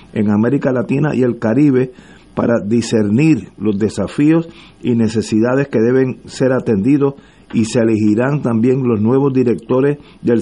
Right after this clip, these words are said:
celam para el cuatrenio veintitrés al veintisiete. Esto lo firman todos los obispos de Puerto Rico, Rubén González, obispo de Ponce, eh, Roberto González, obispo de San Juan, Eusebio Ramos, obispo de Cagua, Alberto Figueroa, obispo, obispo de Arecibo,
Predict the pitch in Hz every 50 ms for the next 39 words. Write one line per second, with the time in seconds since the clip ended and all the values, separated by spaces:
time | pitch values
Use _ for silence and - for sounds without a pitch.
0 | - - - 127 120 123 135 131 123 123 107 - 101 107 107 107 107 - 104 92
1 | - 120 120 131 139 139 120 123 120 117 110 - 120 - - 113 131 151 135 127
2 | 123 131 123 113 107 127 110 - - 147 139 117 - - 80 - - - - -
3 | - - - - 101 - - 139 143 127 - 156 156 151 160 147 127 - - -
4 | _ - - - _ _ - 147 170 185 180 180 160 143 139 156 160 - 151 135
5 | 110 107 120 104 - 110 104 160 147 - - 110 120 123 - - - - - 120
6 | 113 113 123 135 147 131 139 135 123 - - 139 135 143 139 131 117 117 113 -
7 | 131 120 120 117 107 160 170 170 165 - - 160 156 - - - - - - -
8 | - - - - - - 110 110 110 110 110 101 95 101 110 107 107 120 117 117
9 | - 127 120 123 120 - - 127 120 123 127 127 113 117 101 107 110 110 - 120
10 | 113 113 107 113 113 107 104 127 143 151 156 156 - - - - - - - -
11 | - - 104 98 95 - - 123 120 127 131 123 113 120 123 120 120 127 123 120
12 | - - - - 117 107 104 110 110 - 120 113 117 110 - 135 135 135 127 135
13 | 135 - - - - - - - - 98 95 95 110 117 113 - 127 113 127 123
14 | 110 117 117 120 123 117 107 107 113 113 113 - - 113 117 117 113 - - -
15 | - 107 104 110 110 113 120 120 117 113 113 107 107 - 156 147 143 139 139